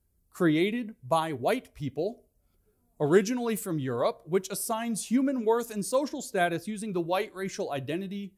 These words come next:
as the archetype of humanity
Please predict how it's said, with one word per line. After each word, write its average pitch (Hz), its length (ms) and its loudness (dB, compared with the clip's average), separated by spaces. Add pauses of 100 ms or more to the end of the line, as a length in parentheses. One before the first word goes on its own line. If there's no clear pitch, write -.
(260)
as 147 140 -2
the 143 180 -6
archetype 220 640 -2
of 175 160 -2
humanity 143 840 -4